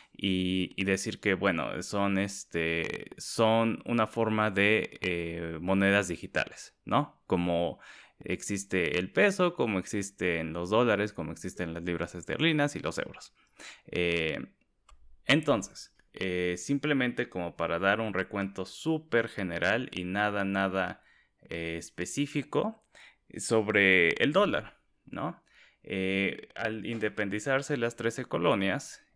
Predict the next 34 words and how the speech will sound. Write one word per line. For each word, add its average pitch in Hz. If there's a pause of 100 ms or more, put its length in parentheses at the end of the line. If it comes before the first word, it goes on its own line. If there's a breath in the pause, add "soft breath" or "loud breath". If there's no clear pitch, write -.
eh, 80
antes 107
de 92
que 92
tuvieran 98
una 101
constitución, 104 (400 soft breath)
las 92
trece 104
colonias 107
eran, 90 (120)
eh, 92
trece 98
países, 107 (120)
eh, 92
por 90
decirlo 92
de 90
cierta 98
forma. 127 (580 loud breath)
Ese 98
era 90
el, 90
el, 87
el 90
diseño 92
original 87
de, 82
de -
Estados 82
Unidos 120
con 85
los 87
artículos, -